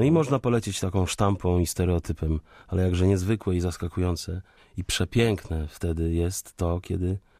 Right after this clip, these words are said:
Speaker 1: kiedy właśnie to jest nietuzinkowe, jakieś nieszablonowe. I że człowiek, e, w takiej jakiejś, nie wiem, dramatycznej, absurdalnie wyśrubowanej emocjonalnie, e, sytuacji nagle robi coś takiego dziwnego.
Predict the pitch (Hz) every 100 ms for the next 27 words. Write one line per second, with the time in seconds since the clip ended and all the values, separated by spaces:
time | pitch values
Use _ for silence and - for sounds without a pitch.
0 | _ - 92 90 90 90 90 90 92 95
1 | - 98 98 - 98 95 101 104 113 123
2 | 127 120 85 80 80 80 95 90 101 107
3 | 117 90 82 82 - _ _ - 85 87
4 | 85 - 110 131 123 - - _ _ -
5 | 85 85 87 - - 110 117 - 113 110
6 | 104 95 101 95 92 - 92 90 87 82
7 | 80 82 - - 92 101 101 - - -
8 | 92 92 92 95 - - - 95 - 98
9 | 90 98 101 98 92 95 - 95 92 95
10 | 92 95 95 98 90 95 95 95 90 90
11 | 92 92 - _ - 87 85 82 - -
12 | 95 113 - 139 135 139 147 147 143 139
13 | - 143 - - - 127 - - 135 135
14 | 135 127 110 92 80 82